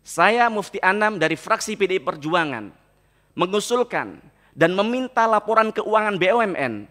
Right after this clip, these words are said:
atas pertanggungjawaban penggunaan dana investasi untuk pengembangan startup di Indonesia yang melibatkan anak perusahaan Telkom, anak perusahaan B R I dan lainnya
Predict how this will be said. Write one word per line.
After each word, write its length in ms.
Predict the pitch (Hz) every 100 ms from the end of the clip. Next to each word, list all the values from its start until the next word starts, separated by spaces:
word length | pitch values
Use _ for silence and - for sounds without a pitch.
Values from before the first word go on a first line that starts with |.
| _ _ _
atas 320 | 185 - 214
pertanggungjawaban 1120 | - 208 - 202 202 160 196 240 240 247 247
penggunaan 640 | 240 208 190 202 214 208 156
dana 240 | 190 254 240
investasi 640 | 220 208 196 226 226 240
untuk 240 | 233 202 -
pengembangan 480 | 202 190 180 220 196
startup 560 | - 233 - 233 - - _ _ _ _ _ _ _ -
di 160 | 180
Indonesia 640 | 180 214 240 - 147 104 - _ _ _ _
yang 240 | 135 185 190
melibatkan 560 | 190 156 220 - 214
anak 160 | 202 190
perusahaan 400 | 190 180 - 175
Telkom, 560 | 226 240 262 269 302 349 - _ _ -
anak 240 | 165 196
perusahaan 320 | 190 190 180
B 240 | 165 185 214
R 20 |
I 80 | 226
dan 160 | 185 170
lainnya 480 | 226 240 170 117